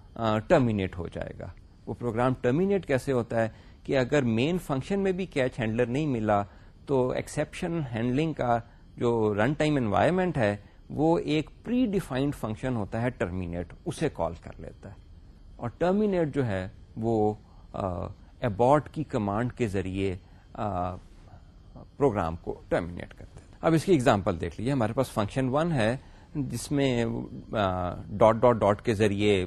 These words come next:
آ، کچھ اسٹیٹمنٹس ہیں، اس کے بعد ایکسیپشن تھرو کی جا رہی ہے اور ایکسیپشن تھرو کرنے کے بعد دوبارہ ڈاٹ، ڈاٹ، ڈاٹ دکھایا گیا ہے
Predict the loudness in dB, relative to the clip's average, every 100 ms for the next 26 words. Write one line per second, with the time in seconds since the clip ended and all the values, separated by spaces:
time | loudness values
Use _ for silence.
0 | -4 -4 -4 -4 -8 -6 -2 -2 0 -2
1 | -2 -2 -2 -2 -2 0 0 -2 -8 -8
2 | -6 -8 -4 -6 0 0 2 2 2 2
3 | 0 0 0 -2 -4 -4 -2 -2 0 0
4 | 0 -2 0 0 -2 -16 -20 -6 -2 0
5 | 2 2 2 2 2 0 0 0 -2 -4
6 | -4 -4 -2 0 0 0